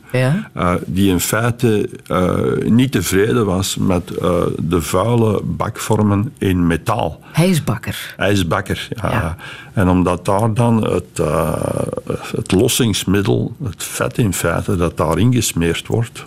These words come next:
Speaker 2: de boter, dat die daaraan gaat beginnen plakken en carboniseren. En dan wordt dat eigenlijk een vu-, een vuile
Speaker 1: Mhm.
Speaker 2: bedoeling, bedoeling. En, eh, dus hij wou in feite bakvormen die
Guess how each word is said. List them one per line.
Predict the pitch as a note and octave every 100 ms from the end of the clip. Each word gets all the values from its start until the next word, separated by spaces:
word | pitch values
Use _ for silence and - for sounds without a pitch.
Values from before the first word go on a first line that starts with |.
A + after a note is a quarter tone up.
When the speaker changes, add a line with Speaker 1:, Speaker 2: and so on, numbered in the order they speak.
| -
Speaker 2:
de | D2+
boter, | D2 F#2+ - - - - - - -
dat | F#2+ F#2
die | A2+
daaraan | F#2+ F#2 F#2 F2
gaat | E2 F2 D#2 - -
beginnen | - A2 F#2+ F#2 E2 -
plakken | G2+ A2+ B2
en | G#2 F2+
carboniseren. | G2+ F2 F2+ F#2 D#2+ - G2+ B2+ A2+ - - - -
En | -
dan | F2+ F#2
wordt | A#2+ -
dat | B2
eigenlijk | A#2+ B2+ A#2+ G#2+
een | F#2+ E2+
vu-, | F2+ F#2
een | - E2
vuile | D#2 - B2 A2+
Speaker 1:
Mhm. |
Speaker 2:
bedoeling, | F2 E2 A#2+ G2+ D2+ - - -
bedoeling. | - G2+ E2+ G2+ B2 F#2 D#2+ - - - - - - - -
En, | E2+ F2 E2
eh, | F2+ F2 - - - -
dus | - G#2
hij | A2 F#2+
wou | F#2+ A#2
in | C3+ A#2
feite | - A#2+ A#2+ A#2
bakvormen | G2 F2 F2 G#2+ - B2+ C3 C3 B2+ C3
die | - F2 F#2+ F#2+ G2 -